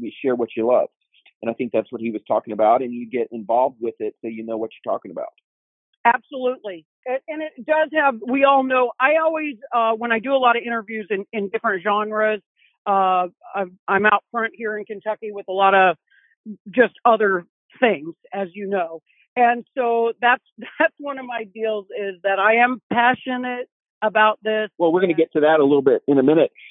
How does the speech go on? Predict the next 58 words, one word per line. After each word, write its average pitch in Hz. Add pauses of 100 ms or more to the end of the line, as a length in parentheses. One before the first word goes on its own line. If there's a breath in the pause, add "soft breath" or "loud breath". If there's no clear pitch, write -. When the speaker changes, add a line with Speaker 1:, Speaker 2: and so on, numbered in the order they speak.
Speaker 1:
Why 165
don't, 233
tell 226
us 233
about 202
your 170
farm, 160
Windy 165
Meadows 165
Farm, 143
and 147
you're 147
based 147
in 156
LaGrange, 143
Kentucky. 143
Tell 170
us 170 (160)
just 160
a 143
little 156
bit 156
of 139
a 127 (120)
snippet 156
of 117
what 139
you're 143
doing 131
there. 92 (520)
Speaker 2:
Yeah, 240
you're 294
gonna 339
love 233
this. 233 (100)
So 226
I 233
am 302
Windy 277
Meadows, 226
and 208
that 277
is 349 (100)
the 262
original 233
Windy 220
Meadows, 208
the 196
Griffins 220
who 208
now 208
still 208
have 180
a 190
Windy 190
Meadows 190
in 185
Oklahoma. 190